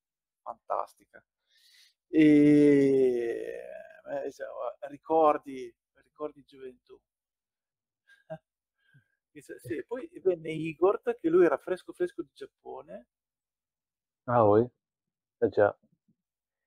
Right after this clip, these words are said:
Speaker 1: Che ci fece una lezione sull'illustrazione, che proprio, fece proprio una lezione legata all'illustrazione, all'inquadratura,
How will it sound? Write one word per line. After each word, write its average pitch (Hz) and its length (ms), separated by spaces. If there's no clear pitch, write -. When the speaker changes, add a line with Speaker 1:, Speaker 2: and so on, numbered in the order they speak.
Speaker 1:
Che - 100
ci 170 120
fece - 260
una 143 120
lezione 165 1200
sull'illustrazione, 139 1300
che - 140
proprio, 117 720
fece - 220
proprio 113 480
una 131 120
lezione 135 640
legata 131 360
all'illustrazione, 135 580
all'inquadratura, 135 1000